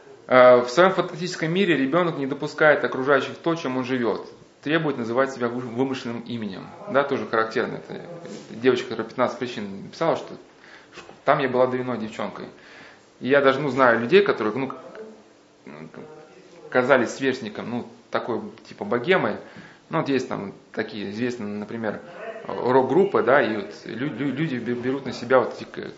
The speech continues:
клички вот этих музыкантов. И прям одеваются, как эти музыканты, и требуют, чтобы их прямо этим именем называли. Значит, э, э, ну, дальше, Выгодский, значит, э,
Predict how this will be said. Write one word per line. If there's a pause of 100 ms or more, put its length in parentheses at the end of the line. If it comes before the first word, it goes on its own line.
(120)
клички
вот
этих
музыкантов.
И
прям
одеваются,
как
эти
музыканты,
и
требуют,
чтобы
их
прямо
этим
именем
называли. (1300)
Значит,
э,
э,
ну,
дальше,
Выгодский,
значит, (120)
э,